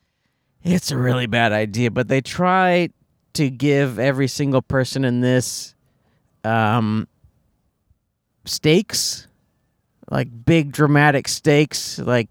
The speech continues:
as I mentioned, Aquafina's dad was killed by the Lobos, so she's trying to get back at him. "You killed my dad." Um, and, uh, and, uh, at no point do you care even a little bit.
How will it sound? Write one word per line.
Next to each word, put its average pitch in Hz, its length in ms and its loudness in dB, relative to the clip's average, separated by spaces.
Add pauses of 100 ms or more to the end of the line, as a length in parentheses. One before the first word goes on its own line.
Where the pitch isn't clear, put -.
(140)
as 110 260 0
I 135 120 0
mentioned, 131 340 -2
Aquafina's 127 720 -2 (160)
dad 127 320 2
was 120 180 0
killed 135 420 -2
by 131 200 2
the 123 80 0
Lobos, 127 580 0
so 131 140 -6
she's 131 240 -8
trying 143 240 -4
to 143 80 -8
get 147 220 -6
back 160 320 -4
at 160 160 0
him. 160 180 -2
"You 175 140 -2
killed 185 340 0
my 185 260 0
dad." 180 560 0 (560)
Um, 113 760 4 (800)
and, 101 840 -4 (280)
uh, 80 600 -2 (920)
and, 113 280 -2
uh, 82 240 -6 (140)
at 127 160 2
no 156 300 6
point 123 500 2
do 117 80 -4
you 113 120 -2
care 98 360 0
even 101 180 -4
a 104 60 -4
little 90 180 -4
bit. 92 300 -2